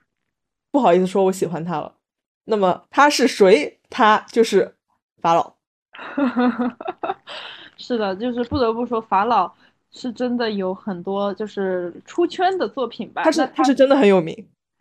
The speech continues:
Speaker 2: 对，他，
Speaker 1: 他真
Speaker 2: 他其实，我，我，哎呀，如果不是他那些什么塌房的事情，我都觉得他是一股清流了。但是说实话，他今年塌的这个房，我感觉对于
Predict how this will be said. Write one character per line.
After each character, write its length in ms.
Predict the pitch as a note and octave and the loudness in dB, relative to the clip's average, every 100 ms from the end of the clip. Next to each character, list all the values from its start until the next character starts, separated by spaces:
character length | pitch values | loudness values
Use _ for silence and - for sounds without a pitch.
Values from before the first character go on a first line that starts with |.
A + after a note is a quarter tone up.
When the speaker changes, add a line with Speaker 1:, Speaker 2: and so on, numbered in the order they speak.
| _ _ | _ _
Speaker 2:
对， 320 | G3+ F#3+ F#3 - | -8 -8 -8 -4
他， 180 | D#4 | -4
Speaker 1:
他 60 | E4 | 0
真 100 | E4 | -2
Speaker 2:
他 60 | E4+ | -2
其 140 | A#3 | -6
实， 200 | B3+ C#4+ | -6 -6
我， 140 | B3 C4 | -4 -2
我， 320 | A#3+ A3 - - _ _ _ _ _ | 0 -2 -4 -12 _ _ _ _ _
哎 140 | A3+ | -4
呀， 140 | A3+ G#2 | -4 -6
如 160 | G3 B3+ | -8 -2
果 120 | C#4 | -2
不 120 | G#3 | -2
是 140 | A#3 C4+ | -6 -4
他 160 | C4 | -2
那 160 | B3 B3+ | -2 -2
些 360 | B3 A#3 A3+ A#3 | -2 -2 -2 -4
什 140 | G3+ | -8
么 400 | F#3 G3 G3+ G#3 _ _ _ _ | -4 -2 -4 -6 _ _ _ _
塌 280 | G#3+ A3 A#3 | 0 0 0
房 240 | F#3 F#3 | -2 -2
的 100 | G3+ | -6
事 220 | G3+ B3+ | -8 -10
情， 500 | B3 - F3+ E3+ E3+ _ | -10 -10 -8 -10 -14 _
我 100 | F#3 | -10
都 140 | F#3+ B3+ | -8 -6
觉 140 | G3+ | -6
得 80 | G3+ | -6
他 180 | - A3+ | -6 -6
是 180 | - G#3+ | -6 -10
一 100 | F#3+ | -4
股 140 | F3+ | -6
清 380 | - - A3 G#3+ | -6 -8 -6 -2
流 200 | F#3 E3+ | -2 -2
了。 120 | F3+ - - | -4 -8 -6
但 120 | G#4+ G#4+ | 0 0
是 80 | |
说 160 | F#4+ F#4 | 0 -2
实 220 | F4+ - | -2 -4
话， 160 | C4+ C#4 | -2 -2
他 100 | D#4 | -4
今 220 | - E4+ | -4 -6
年 160 | C4+ B3+ | -6 -8
塌 200 | - D4+ | -4 -2
的 80 | C#4 | -2
这 140 | C4+ | -4
个 100 | B3 | -6
房， 300 | A#3+ F3+ F#3+ G3+ _ _ _ | -4 -4 -4 -8 _ _ _
我 140 | - | -8
感 180 | E4 A#3+ | -4 -4
觉 140 | A#3 A#3 | -4 -6
对 180 | D4+ B3+ | -4 -4
于 280 | G#3 G3+ | -4 -2